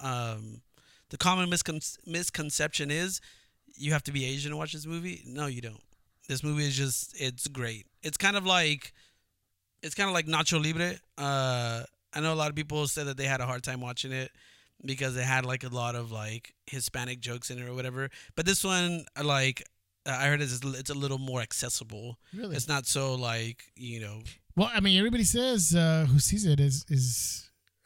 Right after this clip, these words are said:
Speaker 2: uh, who's seen it, it's really good, dude. So,
Speaker 1: Mm-hmm.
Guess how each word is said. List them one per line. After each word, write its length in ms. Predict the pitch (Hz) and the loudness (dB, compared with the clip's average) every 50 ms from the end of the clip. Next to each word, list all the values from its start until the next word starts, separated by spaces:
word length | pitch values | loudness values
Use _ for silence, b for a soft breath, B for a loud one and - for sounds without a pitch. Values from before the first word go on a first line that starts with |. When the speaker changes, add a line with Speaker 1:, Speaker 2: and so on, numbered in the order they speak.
| - | -10
Speaker 2:
uh, 520 | 147 131 131 131 127 131 131 131 131 135 147 - | -4 0 2 4 4 4 4 4 2 0 0 4
who's 200 | 147 147 - - | 6 6 6 6
seen 180 | - 185 202 | 6 4 4
it, 180 | 180 139 131 - _ _ _ - - | 4 2 0 -2 _ _ _ -6 0
it's 200 | 147 139 123 127 | 0 2 4 4
really 220 | 135 147 160 147 | 4 6 4 4
good, 300 | 135 135 175 160 135 123 | 2 2 0 -2 -2 -2
dude. 260 | 120 123 139 156 - - | -4 -4 -4 -6 -8 -8
So, 120 | - 135 | -2 0
Speaker 1:
Mm-hmm. 300 | 135 135 135 123 120 120 | 2 2 2 0 0 -4